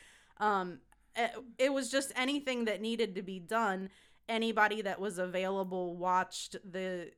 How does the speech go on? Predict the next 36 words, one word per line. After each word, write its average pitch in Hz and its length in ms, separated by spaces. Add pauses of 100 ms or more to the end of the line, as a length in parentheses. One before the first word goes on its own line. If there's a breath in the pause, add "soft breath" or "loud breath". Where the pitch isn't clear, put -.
(120)
the 190 260
other 180 240
kids. 180 680
Anybody, 196 720 (420 soft breath)
you 208 100
know, 190 140
if 185 80
my 185 200
grandmother 190 640
was 180 340
working, 185 680
my 185 200
mom 202 320
always 185 460
was 180 180
working 180 600
because 190 260
she 170 360
had 190 360
to. 180 260
Well, 170 340 (140)
you 196 120
know, 160 160
everybody 170 480
does 202 440
have 220 380
to, 202 300
you 190 180
would 185 180
think. 214 340
But, 202 260 (440 loud breath)
um, 185 500 (200)
so 202 640 (420)
anybody 226 540
that 190 260
was 190 480